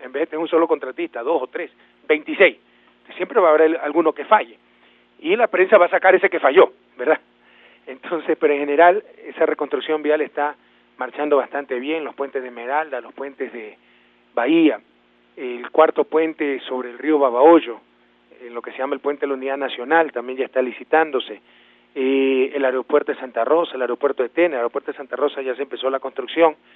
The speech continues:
el de Tena ya está todo listo y en los próximos días empezaremos. Entonces, todo esto es parte de la plan de obras públicas que tiene el gobierno.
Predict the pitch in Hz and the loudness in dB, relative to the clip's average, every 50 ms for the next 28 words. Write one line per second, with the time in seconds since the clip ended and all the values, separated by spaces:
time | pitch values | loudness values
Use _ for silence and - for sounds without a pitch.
0 | _ _ _ _ - 120 120 120 120 - - 151 156 151 143 135 131 127 - - | _ _ _ _ -18 -16 -14 -14 -10 -6 -4 -4 -2 -2 -4 -4 -6 -4 -2 -4
1 | 135 - - 139 139 135 139 151 160 156 - - 135 123 113 110 - 131 127 127 | -2 0 2 2 2 2 2 0 -4 -6 -6 -10 -12 -12 -10 -8 -8 -8 -6 -6
2 | 131 131 117 110 139 143 135 127 113 - _ _ _ _ _ _ _ - 127 123 | -8 -10 -8 -4 -2 -2 -2 -2 -2 -6 _ _ _ _ _ _ _ -18 -14 -12
3 | - 123 - - 123 139 170 165 135 113 113 113 - 131 - - - 185 196 196 | -10 -8 -6 -2 2 4 4 4 2 0 -6 -6 -6 -6 -2 2 4 4 6 6
4 | 202 196 - - 170 165 170 175 - - _ _ _ _ _ _ _ - 190 208 | 4 2 2 2 2 2 2 0 -2 -6 _ _ _ _ _ _ _ 6 6 6
5 | 196 160 - - 165 170 165 - 151 143 139 135 135 - - _ _ _ _ _ | 6 2 -2 -2 -4 -4 -4 -4 -6 -6 -4 -6 -8 -8 -12 _ _ _ _ _
6 | _ _ _ _ _ _ _ _ _ _ _ _ _ _ _ - 160 165 170 170 | _ _ _ _ _ _ _ _ _ _ _ _ _ _ _ 2 4 4 4 4
7 | 180 190 208 _ _ - 143 147 151 151 143 - - - 170 160 131 117 117 - | 2 -4 -14 _ _ 0 2 4 4 4 2 0 0 2 2 2 2 -2 -8 -12
8 | - - - _ _ _ _ _ _ - 127 - 143 143 143 135 127 127 131 123 | -16 -20 -20 _ _ _ _ _ _ -16 -10 -8 -6 -4 -2 0 0 0 2 0
9 | 113 104 - | -4 -4 -8